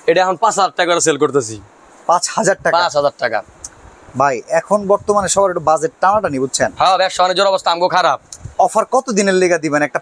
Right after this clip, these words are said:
Speaker 2: পাক্কা অফার দিয়ে দেন।
Speaker 1: এরে, আপনি তো কট খাওয়া দেন, কুরবানি ঈদের এক মাস পর পর্যন্ত অফার, অফার দিব ইনশাল্লাহ। আর আমার জন্য সবাই দোয়া করবেন।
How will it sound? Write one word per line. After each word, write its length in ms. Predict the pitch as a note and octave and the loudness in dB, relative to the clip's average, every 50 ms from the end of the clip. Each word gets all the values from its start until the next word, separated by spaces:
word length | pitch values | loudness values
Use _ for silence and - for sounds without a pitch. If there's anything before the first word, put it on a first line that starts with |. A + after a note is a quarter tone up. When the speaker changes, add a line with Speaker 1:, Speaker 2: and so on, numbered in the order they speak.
| - _ | -4 _
Speaker 2:
পাক্কা 280 | - - - _ B3+ | -2 -2 0 _ 0
অফার 280 | A#3+ F3+ - D#3 D#3+ D3+ | 0 2 2 -2 -2 2
দিয়ে 160 | D3+ D#3 C3+ | 2 2 2
দেন। 120 | A#2 G#2 G2 | 0 -2 -2
Speaker 1:
এরে, 560 | D3+ D#3+ E3+ E3 F3 F3+ F3+ F3+ F3+ F3+ F3 C#3 C#3 | -2 0 2 2 2 2 2 2 0 0 -2 -2 -4
আপনি 220 | C#3 C#3 E3 E3 | -4 -4 -4 -2
তো 260 | C#3 F3 F3+ F3 E3+ E3 | 0 2 2 2 2 2
কট 140 | - D#3+ D#3 - | 0 -2 -2 0
খাওয়া 220 | - E3 E3+ F3 F3+ | 0 0 0 2 2
দেন, 200 | F#3 G3 E3+ C#3+ | 2 0 0 -2
কুরবানি 460 | - - E3+ F3+ G3 G3+ G3+ G3+ G3+ | -4 -4 0 2 2 2 2 0 0
ঈদের 180 | G3 F#3+ G3 G3 | 2 2 2 2
এক 140 | G3 - _ | 0 -2 _
মাস 140 | F3+ F3 - | -2 -2 -2
পর 220 | - - G#3 G#3 | 2 2 0 2
পর্যন্ত 340 | F3+ F#3 A3 G3 G#3 F#3 D3 | 2 0 0 0 0 0 2
অফার, 300 | F3+ E3 D#3 C#3 D3 D3 - - | 2 2 2 2 0 -2 0 0
অফার 240 | D#3 D3 D3 D#3 D3 | -2 0 0 0 0
দিব 160 | C#3 D3+ C#3+ | 0 0 0
ইনশাল্লাহ। 360 | D3 C3 - - C#3+ C3+ D#3+ | 0 0 0 0 2 2 2
আর 60 | E3 E3+ | 0 0
আমার 160 | F#3 G3+ G3 | 0 -2 0
জন্য 180 | F#3 G#3+ G#3 G#3 | 0 0 0 2
সবাই 220 | G#3 A3 G#3 G#3+ | 2 2 0 2
দোয়া 180 | G3+ A3 A#3+ A#3+ | 2 2 2 2
করবেন। 340 | - A#3 A3+ G3 A3+ A#3+ | 2 0 0 0 0 -2